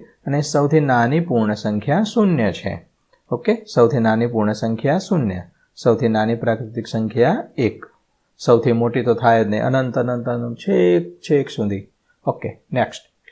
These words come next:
પ્રશ્ન એક, સાચો વિકલ્પ પસંદ કરવાનો છે અને બાજુમાં તેનો ક્રમ લખવાનો છે. ઓછા છ ની અનુગામી સંખ્યા કઈ? અનુગામી એટલે કે આગળની.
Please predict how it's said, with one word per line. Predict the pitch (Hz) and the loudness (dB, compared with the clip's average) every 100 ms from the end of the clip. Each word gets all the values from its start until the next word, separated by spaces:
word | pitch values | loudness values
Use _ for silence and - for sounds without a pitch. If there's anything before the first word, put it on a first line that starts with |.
| - - _ - | -20 -20 _ 2
પ્રશ્ન | 175 180 | 2 2
એક, | 156 131 165 185 | 2 4 4 4
સાચો | - 113 117 123 | 2 2 4 4
વિકલ્પ | 110 113 110 | 4 2 0
પસંદ | 117 - 147 175 | 0 -2 0 2
કરવાનો | 170 107 104 101 104 107 | 2 4 4 2 2 -2
છે | - 160 | 0 2
અને | 190 123 | 2 2
બાજુમાં | 110 110 104 110 113 107 | 2 2 2 0 0 0
તેનો | 104 104 | 0 -2
ક્રમ | - 170 175 | 2 2 4
લખવાનો | 110 - 101 98 127 | 0 0 0 0 -2
છે. | - 135 101 - - - - _ _ _ _ _ | -2 -4 -6 -16 -20 -20 -20 _ _ _ _ _
ઓછા | - 170 170 185 196 | 2 2 2 2 2
છ | - 143 | 4 2
ની | 131 139 | 2 0
અનુગામી | - 151 190 160 120 117 | 2 4 6 6 4 2
સંખ્યા | 123 110 104 131 | -2 -4 0 0
કઈ? | 131 143 98 | 2 0 0
અનુગામી | - 139 143 113 101 107 | -2 -2 0 0 0 -2
એટલે | 107 107 | -2 0
કે | 123 196 - | 0 -2 0
આગળની. | 135 123 104 90 87 - | 0 2 2 0 -6 -14